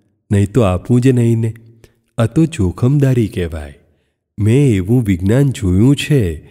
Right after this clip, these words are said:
ત્યારે મેં તમને છૂટ આપી છે, નહીં તો છૂટ ના અપાય. મેં તમને છૂટ કેવી રીતે આપી છે? અમે હકના વિષયની છૂટ આપી છે,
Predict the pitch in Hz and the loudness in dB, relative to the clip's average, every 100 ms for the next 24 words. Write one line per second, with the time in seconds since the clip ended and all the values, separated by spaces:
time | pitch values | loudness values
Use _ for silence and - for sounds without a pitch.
0 | _ _ _ - 104 113 139 143 135 117 | _ _ _ -2 0 2 2 2 2 0
1 | 127 131 - 113 120 120 110 113 - 107 | 0 0 0 -2 0 0 0 -2 -2 -8
2 | - - _ _ _ 127 135 135 170 - | -8 -20 _ _ _ -2 0 0 -4 -2
3 | 113 127 151 117 143 135 - 82 69 - | -2 0 0 0 0 0 -4 -8 -8 -16
4 | _ _ _ _ _ _ _ _ _ 107 | _ _ _ _ _ _ _ _ _ -2
5 | 110 135 131 107 107 135 131 - 110 117 | 2 0 0 0 2 0 -2 -2 -2 -2
6 | - 110 104 135 143 135 139 120 117 110 | -4 -2 2 2 2 0 0 0 -2 -4
7 | - 104 - _ _ _ _ _ _ _ | -6 -12 -14 _ _ _ _ _ _ _
8 | 110 101 147 143 92 85 - 107 147 151 | -2 0 2 2 0 -4 -2 2 4 2
9 | 117 135 120 123 110 - 104 117 98 104 | 2 0 0 0 -2 -4 -4 -2 -2 -2
10 | 120 - 98 | -4 -2 -4